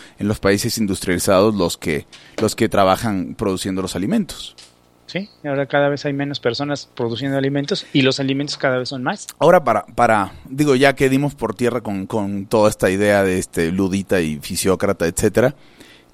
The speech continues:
Speaker 1: eh, yo creo que incluso pasándonos ma-, a más allá de lo, más allá de lo, de lo razonable con las, eh,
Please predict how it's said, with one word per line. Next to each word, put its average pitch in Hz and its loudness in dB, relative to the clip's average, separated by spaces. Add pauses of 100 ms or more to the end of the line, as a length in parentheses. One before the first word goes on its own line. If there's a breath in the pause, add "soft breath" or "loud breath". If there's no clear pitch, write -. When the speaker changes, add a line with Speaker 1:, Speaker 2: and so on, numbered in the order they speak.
(140)
Speaker 1:
eh, 110 4 (1120)
yo 185 4
creo 285 2
que 190 2
incluso 185 4
pasándonos 147 2
ma-, 131 2
a 117 4
más 139 4
allá 143 4
de 143 4
lo, 101 2 (520 soft breath)
más 123 2
allá 135 2
de 135 6
lo, 104 4
de 110 4
lo 98 4
razonable 117 2 (460 soft breath)
con 110 4
las, 98 2
eh, 95 2